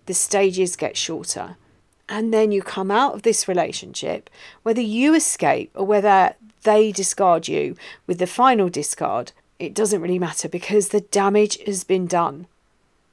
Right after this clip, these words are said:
Some people wake up. Some people wake up to the abuse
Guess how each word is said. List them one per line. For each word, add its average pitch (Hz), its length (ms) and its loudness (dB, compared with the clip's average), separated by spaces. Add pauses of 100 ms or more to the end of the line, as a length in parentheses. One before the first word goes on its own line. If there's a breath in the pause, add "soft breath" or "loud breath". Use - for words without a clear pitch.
(120)
Some 175 280 -6
people 214 260 -4
wake 214 320 2
up. - 240 -6
Some 185 240 -4
people 202 420 0 (360 loud breath)
wake 233 360 4
up 226 180 2
to - 100 -8
the 190 100 2
abuse 180 400 -4